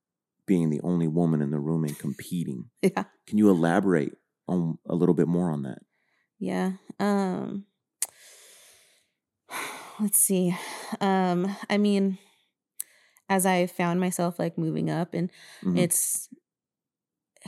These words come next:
Speaker 2: I was always in, like, very, like, male-dominated, um, industries.
Speaker 1: Okay.
Speaker 2: Um, and it was fine. Like, I didn't have a problem 'cause I'm very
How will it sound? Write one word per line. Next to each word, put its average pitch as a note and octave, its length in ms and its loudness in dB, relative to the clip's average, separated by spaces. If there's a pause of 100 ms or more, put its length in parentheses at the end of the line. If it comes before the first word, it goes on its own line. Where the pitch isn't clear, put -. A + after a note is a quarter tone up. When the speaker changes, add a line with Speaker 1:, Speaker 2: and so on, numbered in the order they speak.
(240)
Speaker 2:
I E3 160 -2
was E3+ 140 2
always E3 240 0
in, E3+ 100 0
like, D#3+ 180 -2
very, D#3+ 180 -2
like, D#3+ 160 -2
male-dominated, E3+ 1040 -2 (100)
um, - 440 -6 (100)
industries. G3 720 -2 (100)
Speaker 1:
Okay. F3+ 180 -2
Speaker 2:
Um, F#3+ 440 -4 (1000)
and F3 680 -2 (800)
it G3+ 100 4
was G#3+ 140 6
fine. G3 260 6
Like, F3 160 2
I - 40 6
didn't F#3 140 2
have F3 160 2
a - 40 -18
problem E3+ 420 2
'cause F3 160 0
I'm E3+ 140 2
very E3 500 2